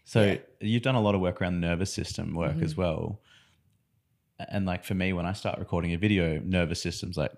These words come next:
Speaker 1: "Ah, we're on camera."
Speaker 2: Mm-hmm.
Speaker 1: How, how do you, how have you learned, and, like, what's the best way for people to actually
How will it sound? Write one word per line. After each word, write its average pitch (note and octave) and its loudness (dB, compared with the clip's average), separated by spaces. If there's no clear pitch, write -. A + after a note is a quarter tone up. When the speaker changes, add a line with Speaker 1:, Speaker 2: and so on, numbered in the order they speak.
Speaker 1:
"Ah, F#2 4
we're A#2+ 0
on A#2+ 4
camera." A#2+ 6
Speaker 2:
Mm-hmm. D#3+ -4
Speaker 1:
How, G#2+ 4
how F#2+ 2
do A2+ 2
you, A2+ 2
how G2+ 4
have G2 2
you G2 2
learned, F2 -2
and, F2+ -4
like, F2 -4
what's F2 -6
the G#2 -2
best F2 -6
way F2+ -2
for F2+ -6
people F2 -4
to - -4
actually F2 -4